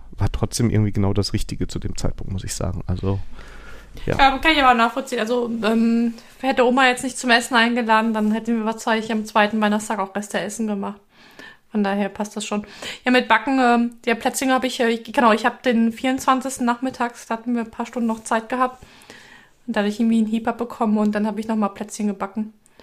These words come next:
Speaker 2: Und, ähm, <laughs> ich habe das gemacht, was man nicht machen sollte, aber ich habe dann neue Rezepte ausprobiert.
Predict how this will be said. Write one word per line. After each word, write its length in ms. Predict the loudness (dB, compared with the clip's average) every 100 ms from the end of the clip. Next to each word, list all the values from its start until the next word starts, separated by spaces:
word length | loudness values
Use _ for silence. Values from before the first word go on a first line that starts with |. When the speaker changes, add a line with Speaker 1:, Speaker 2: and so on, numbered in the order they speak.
| -20 -20 _ _
Speaker 2:
Und, 300 | 0 2 4
ähm, 380 | 2 2 2 -2 -4
<laughs> 40 |
ich 320 | 0 2 2
habe 80 | 0
das 200 | -2 0
gemacht, 260 | 0 0 -2
was 140 | -2
man 100 | 0
nicht 160 | -2 0
machen 240 | -2 -2
sollte, 240 | -2 -4 -2
aber 160 | -2
ich 80 | -4
habe 100 | -4
dann 280 | -2 0 0
neue 240 | 0 -2
Rezepte 340 | -6 -10 -6 -6
ausprobiert. 520 | -4 -8 -4 -4